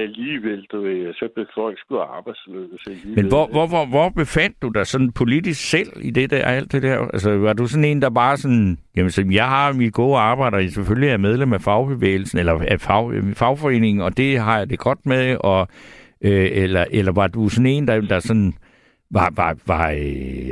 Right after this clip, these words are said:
Speaker 2: altså, direkte aktiv i det?
Speaker 1: Jeg var ikke aktiv i det, men jeg vil, jeg vil sige, at jeg var, jeg var meget rød.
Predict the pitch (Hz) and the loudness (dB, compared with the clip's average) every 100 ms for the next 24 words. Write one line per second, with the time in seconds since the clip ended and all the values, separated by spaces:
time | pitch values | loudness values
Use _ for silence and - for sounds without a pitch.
0 | - - 82 - 139 131 87 - 78 101 | -10 -4 -2 2 2 2 -2 -2 -2 -2
1 | - - 107 87 87 92 92 - _ _ | -2 -4 -2 -2 -2 -2 -4 -6 _ _
2 | _ _ _ _ _ - 127 139 165 120 | _ _ _ _ _ -12 -6 -4 -2 -4
3 | 120 - - 139 113 113 139 139 123 127 | -4 -6 -8 -4 -4 -4 -4 -4 -4 -4
4 | 120 123 123 123 113 175 190 135 120 117 | -4 -4 -4 -6 -8 -6 -4 -4 -4 -4
5 | - 127 123 117 113 104 - - 117 170 | -4 -4 -4 -6 -8 -10 -16 -8 -4 -4
6 | 107 101 131 - | -4 -6 -6 -8